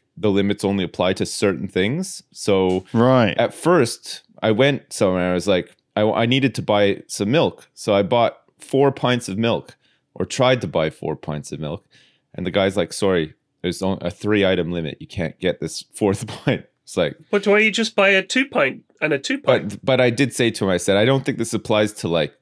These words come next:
Speaker 1: fresh milk. I mean, if, if we don't buy it, it's just gonna go bad, right? Like, in a couple of days." He's like, "No, no, no, no, there's a limit." Uh, and then, like, two days later, uh, there's a big sign up on the door of the store saying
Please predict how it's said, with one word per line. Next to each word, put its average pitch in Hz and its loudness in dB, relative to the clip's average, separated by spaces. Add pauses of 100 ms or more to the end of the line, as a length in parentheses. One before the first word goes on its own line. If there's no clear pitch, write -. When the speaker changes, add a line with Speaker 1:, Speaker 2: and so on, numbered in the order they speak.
(120)
Speaker 1:
fresh - -2
milk. 95 -2
I 85 -2
mean, 80 -4
if, 82 -6 (180)
if 98 -4
we 104 2
don't 104 0
buy 98 4
it, 78 0
it's 69 -8
just - -12
gonna 85 -6
go 76 -6
bad, 87 0
right? 78 -4
Like, 80 -12
in 80 -8
a - -14
couple 80 -8
of 78 -8
days." 82 -4 (340)
He's 90 -6
like, 87 -2
"No, 143 4
no, 160 4
no, 120 2
no, 113 0
there's 117 0
a 123 -4
limit." 101 -2 (240)
Uh, 90 2
and 104 0
then, 101 2
like, 98 0
two 131 0
days 104 2
later, 85 0 (140)
uh, 85 0
there's 87 -2
a 82 -10
big 92 -4
sign 95 0
up 87 -4
on 80 -2
the 82 -4
door 90 0
of 82 -2
the 80 -4
store 87 -4
saying 78 -6